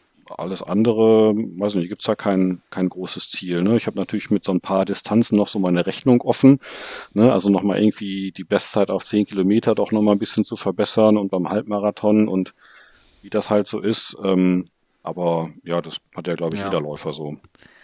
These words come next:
Speaker 2: Ja, genau, genau. Aber, äh, jetzt ist ja quasi die perfekte Zeit, äh, wo wirklich überhaupt gar kein Wettkampfdruck da ist, <laughs> dass man, äh, absolut an diesen Grundlagen und an diesen, äh,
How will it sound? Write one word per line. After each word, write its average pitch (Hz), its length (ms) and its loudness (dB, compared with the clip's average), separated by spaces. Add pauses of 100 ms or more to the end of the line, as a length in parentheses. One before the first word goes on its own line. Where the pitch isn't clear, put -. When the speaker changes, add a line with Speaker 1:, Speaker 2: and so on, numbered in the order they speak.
(480)
Speaker 2:
Ja, 120 300 -2
genau, 95 480 -2
genau. 92 480 -2 (140)
Aber, 113 420 4
äh, 107 220 2
jetzt 107 340 0
ist 117 140 -10
ja 113 120 2
quasi 107 360 0
die 123 140 -8
perfekte 107 520 -2
Zeit, 113 500 -2
äh, 104 160 -6
wo 107 200 -6
wirklich 117 280 -2
überhaupt 107 300 2
gar 98 80 -2
kein 98 220 -4
Wettkampfdruck 107 640 -4
da 110 300 4
ist, 113 220 -2
<laughs> - 200 8
dass - 20 -8
man, 104 220 -4 (380)
äh, 107 140 0
absolut 110 500 -4
an 107 120 -4
diesen 104 200 -8
Grundlagen 107 600 0
und 101 140 -6
an 104 120 -2
diesen, 101 360 -8
äh, 95 320 -2